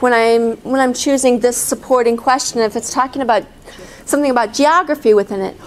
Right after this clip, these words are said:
Or maybe I want to have a chart or a graph in something that talks about something from the past or some economics or whatever that might, piece might be. It helps you when you start thinking through those lenses of what each of those supporting questions is, <coughs> is what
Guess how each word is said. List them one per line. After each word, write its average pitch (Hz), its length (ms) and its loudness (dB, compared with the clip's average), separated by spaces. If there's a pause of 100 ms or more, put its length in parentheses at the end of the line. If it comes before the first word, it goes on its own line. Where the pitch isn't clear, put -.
(120)
Or 294 100 0
maybe 330 220 2
I 370 40 2
want 370 140 2
to 370 40 2
have 330 100 0
a 294 80 4
chart - 380 0
or 277 120 2
a 269 40 2
graph 254 480 -2
in 277 100 -2
something 247 600 0 (260)
that 277 160 0
talks 302 440 -2
about 254 540 2 (140)
something 285 340 -2
from 240 160 -4
the 226 60 -4
past 262 480 -2
or 240 80 4
some 240 220 -8
economics 240 640 0
or 233 60 0
whatever 233 240 2
that 220 160 4
might, - 240 -6
piece - 240 -4
might 208 240 -2
be. 285 300 0 (460)
It 311 120 2
helps - 540 0
you 320 120 4
when 302 140 4
you 302 80 2
start - 320 0
thinking 359 400 2
through 285 160 -4
those 262 240 2
lenses 269 580 2
of 226 160 -2
what 262 300 2
each 277 180 -2
of 294 60 -6
those 254 180 2
supporting 254 460 0
questions 285 580 -2
is, 339 400 0 (260)
<coughs> - 220 -20
is 285 160 0
what 285 320 0